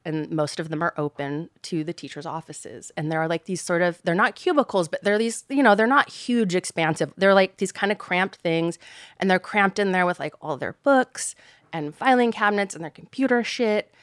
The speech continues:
And they're just, like, in there, like, grading, like, just these stacks of papers that they've gotten from, like, you know, these sections that are, like, two hundred students, <laughs> three hundred students, right? So they got, they, they have to go. And as I was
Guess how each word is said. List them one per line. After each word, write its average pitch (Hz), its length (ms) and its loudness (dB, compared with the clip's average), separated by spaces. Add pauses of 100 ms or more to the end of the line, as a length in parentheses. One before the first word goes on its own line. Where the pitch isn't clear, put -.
(300)
And 165 640 0 (300)
they're 180 180 2
just, 170 240 -4
like, 156 300 0
in 269 220 6
there, 233 220 4
like, 170 220 0
grading, 196 540 0
like, 165 240 -2
just - 300 -14
these 160 160 -12
stacks 190 600 -8
of 190 140 -8
papers 165 580 -4
that - 140 -18
they've 160 120 -2
gotten 160 360 -8
from, 160 280 -6
like, 156 220 -4 (380)
you 175 120 -6
know, 151 180 -2
these 160 260 -10
sections - 720 -8
that 165 120 -4
are, 160 60 -2
like, 160 180 -4
two - 160 -6
hundred 165 260 -4
students, 156 480 -2
<laughs> - 0 -
three 160 120 -4
hundred 170 240 0
students, 160 580 0
right? 156 240 0
So - 80 -4
they 175 80 2
got, 196 220 2
they, 165 160 4
they 170 240 2
have 185 220 2
to 180 100 2
go. 175 580 2 (680)
And 202 440 4
as 196 120 2
I 196 40 4
was 185 160 2